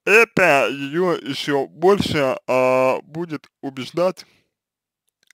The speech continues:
в том, что она делает всё правильно.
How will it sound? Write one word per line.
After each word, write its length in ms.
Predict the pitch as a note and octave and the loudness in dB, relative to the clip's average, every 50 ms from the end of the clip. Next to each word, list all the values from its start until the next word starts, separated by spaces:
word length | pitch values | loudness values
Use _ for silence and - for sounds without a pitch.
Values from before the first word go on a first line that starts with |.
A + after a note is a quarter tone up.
| _ _ _ _ _ _ _ _ _ _ _ _ _ _ _ _ _ _ _ _ _ _ | _ _ _ _ _ _ _ _ _ _ _ _ _ _ _ _ _ _ _ _ _ _
в 680 | - B2 B2 B2 A#2+ B2 C3 C3 B2+ B2 A#2+ A2 G#2+ G2+ - | -10 -10 -10 -8 -4 -2 0 0 2 2 2 0 0 -2 -2
том, 260 | - D#3 F3 F3+ D3+ A#2+ | -4 -4 -4 -4 -6 -12
что 320 | - - - - C3 C3+ B2+ A#2+ | -14 -14 -8 -6 -4 -2 -2 -2
она 560 | A#2+ B2+ C#3+ D3+ D#3+ E3+ E3+ D3+ B2+ A2 A2 A#2 - - _ _ _ _ _ _ _ _ _ _ _ _ _ _ _ _ _ _ _ _ _ _ _ _ _ _ _ | -2 -2 -2 -2 -2 -2 -2 -4 -4 -6 -8 -12 -18 -20 _ _ _ _ _ _ _ _ _ _ _ _ _ _ _ _ _ _ _ _ _ _ _ _ _ _ _
делает 480 | - B2 C3 D3 D3+ D#3+ D#3 C#3+ B2 - | -16 -6 -2 0 2 4 4 2 0 -2
всё 460 | - - - - C3+ C3+ C#3 C#3+ C3 B2 _ _ _ _ _ _ _ _ _ _ _ _ _ _ _ _ _ _ _ _ _ _ _ _ _ _ | -8 -16 -8 -4 -2 -2 -2 -2 -4 -10 _ _ _ _ _ _ _ _ _ _ _ _ _ _ _ _ _ _ _ _ _ _ _ _ _ _
правильно. 400 | - D3 C#3+ B2+ A#2 E2+ A#1+ A#1 | 0 4 4 4 4 2 -2 -12